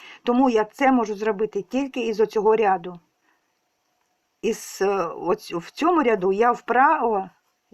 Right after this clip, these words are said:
на праворуч не можу цю зробити лінію. Ну, якщо хто може, то підкажіть. Так, значить, що я тут роблю? Я роблю під вершинку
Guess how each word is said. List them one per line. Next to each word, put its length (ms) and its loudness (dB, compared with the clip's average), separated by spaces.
на 120 -8
праворуч 580 -2
не 100 -2
можу 300 0
цю 200 -8
зробити 460 -4
лінію. 480 -8
Ну, 80 -6
якщо 320 0
хто 200 -2
може, 360 0
то 260 -4
підкажіть. 800 -12
Так, 360 -10
значить, 300 -6
що 240 -4
я 200 2
тут 220 -8
роблю? 480 -4
Я 280 2
роблю 500 -2
під 200 -6
вершинку 840 -8